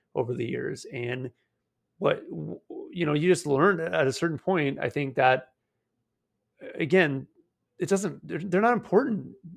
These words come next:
They're not important. What, what do you value? Is it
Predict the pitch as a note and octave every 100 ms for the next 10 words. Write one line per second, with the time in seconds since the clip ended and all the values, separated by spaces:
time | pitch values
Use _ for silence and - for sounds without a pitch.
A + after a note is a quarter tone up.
0 | - D#3 F3 E3+ F#3+ G#3 - B2+ A2+ A#2+
1 | C3 C#3+ F3+ E3+ - D#3+ E3+ A3+ A3 C3
2 | C#3 C#3 D#3 B2 A#2 B2 B2 _ _ _
3 | _ _ _ _ _ _ _ _ - F3
4 | C#3 C#3 -